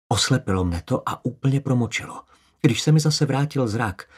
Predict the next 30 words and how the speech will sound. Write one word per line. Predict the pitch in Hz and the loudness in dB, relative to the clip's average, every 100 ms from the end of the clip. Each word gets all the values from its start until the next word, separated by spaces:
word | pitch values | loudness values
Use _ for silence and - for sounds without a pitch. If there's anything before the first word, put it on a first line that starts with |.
| - _ 131 | -20 _ 0
voda | 117 123 | 2 2
přepadávala | 117 220 214 127 123 123 127 123 | 2 0 2 2 2 2 0 -2
v | - | -2
kaskádách | 110 - - 123 123 123 | -4 -4 -2 -2 -2 -2
ze | 110 | -2
soch. | 110 - - - - | -2 -4 -6 -10 -12
V | - - - | -18 -16 2
tu | 123 | 2
chvíli | - 139 156 | 6 6 8
mi | 180 | 4
došlo, | 131 101 120 147 151 - - | 2 0 2 2 2 -6 -2
že | 131 | 0
jsem | - 131 | 2 0
špatně | 104 - 131 147 | 0 0 0 0
spočítal | - 127 - 147 120 - | 0 -2 -2 -2 -2 -2
objem | 120 135 110 | 0 2 2
druhého | 85 104 101 123 139 - | 2 4 4 4 4 2
a | - | -2
třetího | - 131 - 156 151 | -6 -6 -2 2 2
přílivu. | 151 147 135 113 - - - - - _ _ _ _ - | 2 2 0 -2 -8 -20 -20 -20 -20 _ _ _ _ 4
Vysokánská | 113 - 180 180 180 - 160 151 | 6 6 4 4 2 2 4 4
vlna | 123 143 151 | 6 6 6
se | 160 | 6
vzdula | 107 95 92 117 143 | 4 2 2 4 4
až | - - | 2 -4
tam, | - 127 127 | -2 0 0
kde | 120 | 0
jsem | - 147 | 2 2
se | 151 | 2
krčil. | 147 - - 92 | 0 -2 -8 -10